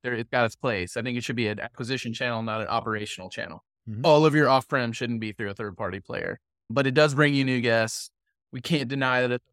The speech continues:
Speaker 1: part of our habits now. And we can't deny that third party players have some unbelievable consumer experiences and reasons too. And the aggregation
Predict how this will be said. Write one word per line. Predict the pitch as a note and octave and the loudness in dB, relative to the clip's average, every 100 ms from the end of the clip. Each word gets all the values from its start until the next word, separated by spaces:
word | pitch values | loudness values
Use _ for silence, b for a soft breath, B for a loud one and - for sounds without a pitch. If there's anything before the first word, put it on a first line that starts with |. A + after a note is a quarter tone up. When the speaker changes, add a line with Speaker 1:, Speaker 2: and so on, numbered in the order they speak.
| _ - | _ 0
Speaker 1:
part | B2+ | 2
of | B2+ | 4
our | B2+ | 2
habits | B2+ A#2+ A#2 A2 B2 | 2 2 0 -4 -6
now. | A2+ A2 A2 _ _ _ _ _ _ | -4 -4 -8 _ _ _ _ _ _
And | A#2+ | -6
we | A#2+ | -4
can't | A#2+ C#3 | -2 0
deny | C3 C3+ B2+ | 2 2 2
that | - | -2
third | C#3+ B2 | -8 0
party | C3+ B2+ | 2 2
players | A#2+ C#3+ C3 - | 0 -2 -4 -8
have | B2+ | -12
some | C3 B2+ | -10 -10
unbelievable | C3+ C3+ C3+ C3 A#2+ A#2 | -8 -6 -4 -4 -4 -4
consumer | A#2+ - B2+ A#2+ | -4 -6 -4 -6
experiences | A2 _ A#2 A2+ A#2 A2+ | -8 _ -14 -8 -6 -2
and | A2+ | -2
reasons | A2+ A2+ G2+ | -4 -4 -6
too. | - A2+ G#2+ A#2+ - C3+ | -6 -6 -6 -8 -8 -4
And | C3+ B2+ A#2+ | 0 0 2
the | A#2+ | 4
aggregation | B2 A2+ B2+ C3 A#2+ | 2 0 -4 -8 -8